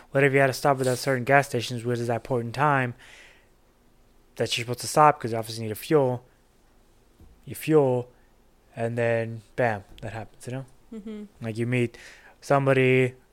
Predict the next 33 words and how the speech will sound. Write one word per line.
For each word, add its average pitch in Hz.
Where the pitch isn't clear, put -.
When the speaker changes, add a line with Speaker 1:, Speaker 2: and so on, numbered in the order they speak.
Speaker 1:
you're 123
supposed 117
to 131
meet, 139
or 113
you 107
get 123
the 110
job 131
that 127
you 131
want 131
to, 135
'cause, 110
or 101
vice 110
versa, 123
you 135
know 143
what 151
I 160
mean? 156
Speaker 2:
Mm-hmm. 208
Speaker 1:
What 151
if 165
it's, -
what 160
if 156
it's -
that? 107
Like, 107
what 131
if, 135